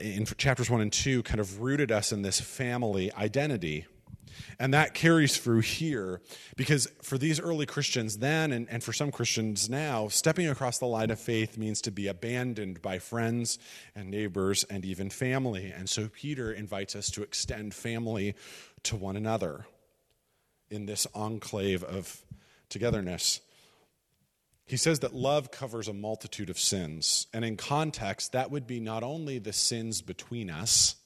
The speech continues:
but the sins against us. Sometimes beaten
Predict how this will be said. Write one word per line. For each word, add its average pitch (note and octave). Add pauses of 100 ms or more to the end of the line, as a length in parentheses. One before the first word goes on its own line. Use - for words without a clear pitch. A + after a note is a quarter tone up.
(680)
but A2
the G#2
sins A2
against F#2
us. - (920)
Sometimes A2+
beaten A2